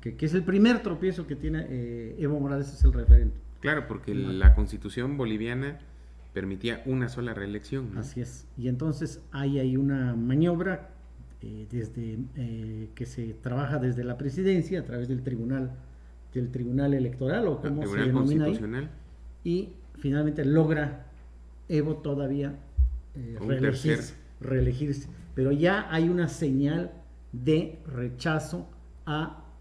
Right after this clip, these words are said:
Speaker 1: el ejercicio del poder por parte de Evo Morales y su partido, hay que también ubicarlo en ese contexto, en el sistema de partidos de Bolivia, el Movimiento al Socialismo, el mas, ¿no? Bolivia más o menos tiene un alrededor de nueve partidos políticos.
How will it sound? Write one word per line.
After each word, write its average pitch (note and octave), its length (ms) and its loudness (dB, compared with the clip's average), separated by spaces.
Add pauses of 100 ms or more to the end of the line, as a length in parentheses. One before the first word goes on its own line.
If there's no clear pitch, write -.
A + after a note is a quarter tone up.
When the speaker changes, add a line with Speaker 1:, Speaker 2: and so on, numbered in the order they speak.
(140)
Speaker 1:
el D#3+ 180 4
ejercicio C#3+ 720 -2
del A#2+ 100 -2
poder A#2+ 320 -6
por A2+ 200 -10
parte B2 500 -8 (220)
de A2 160 -6
Evo C3 120 2
Morales C#3+ 420 0 (240)
y C3+ 120 -6
su E3+ 200 -4
partido, D3+ 520 0
hay C3 120 -2
que B2+ 120 -8
también B2 300 -2
ubicarlo C3 460 -2
en C3 80 0
ese C3+ 160 -4
contexto, D3+ 520 -6 (280)
en C3 100 -4
el A2 80 -4
sistema C#3+ 340 -2
de C3+ 80 2
partidos C#3 380 -2
de C#3+ 60 0
Bolivia, D#3+ 460 2 (400)
el A#2+ 160 -4
Movimiento B2+ 400 2
al B2+ 60 -6
Socialismo, A#2+ 680 -4
el A2 100 -2
mas, B2+ 360 -2
¿no? C3+ 120 -4
Bolivia C#3+ 560 -2
más D3 160 0
o D3 40 -4
menos C#3+ 180 -2
tiene C3 220 0
un C3 100 0
alrededor A#2+ 320 -6
de C3 140 -4 (260)
nueve C3+ 340 2
partidos B2 400 -4
políticos. D#3+ 560 -6